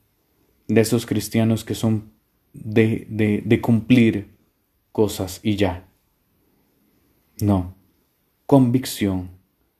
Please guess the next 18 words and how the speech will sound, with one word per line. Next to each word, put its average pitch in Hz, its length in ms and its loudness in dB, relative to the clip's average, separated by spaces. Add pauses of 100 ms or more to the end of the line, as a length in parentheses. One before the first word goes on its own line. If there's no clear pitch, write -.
(180)
antes 107 380 -8
que 110 80 -4
tradición, 104 840 -2 (1040)
convicción 120 720 2
de 110 100 -2
fe, 90 400 -8 (920)
amor, 98 480 0 (320)
esperanza, 95 880 -4 (800)
y 110 80 -2
no 107 140 2
simplemente 104 1040 0 (400)
una 104 420 0
ley 101 680 0
por 104 420 -6
cumplir, 95 640 -4 (680)
porque - 280 -8
nuestra 101 420 -2
vida 120 500 0